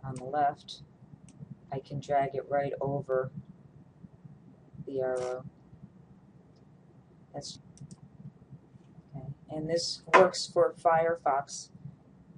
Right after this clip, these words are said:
doesn't work for all browsers. So if the, don't have that option, you can click the Add button, then click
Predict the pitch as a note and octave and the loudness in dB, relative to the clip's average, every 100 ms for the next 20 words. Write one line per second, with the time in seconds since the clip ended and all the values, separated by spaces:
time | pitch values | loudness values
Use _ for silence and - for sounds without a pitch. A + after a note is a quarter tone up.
0 | - D#3+ D#3 E3+ - D#3 - D#3+ D3+ C#3+ | 0 2 2 0 -2 -2 -2 -2 0 2
1 | C#3+ C#3+ D3 C#3+ C#3+ - A#2 A#2 - - | 2 2 2 4 4 2 -6 -8 -10 -14
2 | - - - - - - - - D3 C#3 | -20 -20 -20 -20 -20 -20 -14 -2 0 0
3 | C3 - - C#3+ D3 - D3 C3 - - | -2 -6 -8 -4 -4 -4 -6 -6 -10 -20
4 | - D#3+ D#3 E3 D3+ D3 C#3+ D3 C#3+ - | -2 0 0 -2 0 2 4 4 2 -4
5 | D3 D3 D3 D3+ C3+ D#3 D3+ - C3+ - | -4 -4 -6 -8 -6 -4 -4 -8 -8 -2
6 | C#3 C#3+ C#3+ D#3 - G#3 A#3 - - - | 2 2 2 2 2 -2 -6 -14 -20 -20
7 | - - - - - - - - - - | -20 -20 -20 -20 -20 -20 -20 -20 -20 -20
8 | - - - - - - - - - - | -20 -20 -20 -20 -20 -20 -20 -20 -20 -20
9 | - - - - - - - - - - | -20 -20 -20 -20 -20 -20 -20 -16 -16 -16
10 | - - - - - - C#3 C#3+ - C#3+ | -18 -20 -20 -20 -20 -14 -12 -8 -6 -6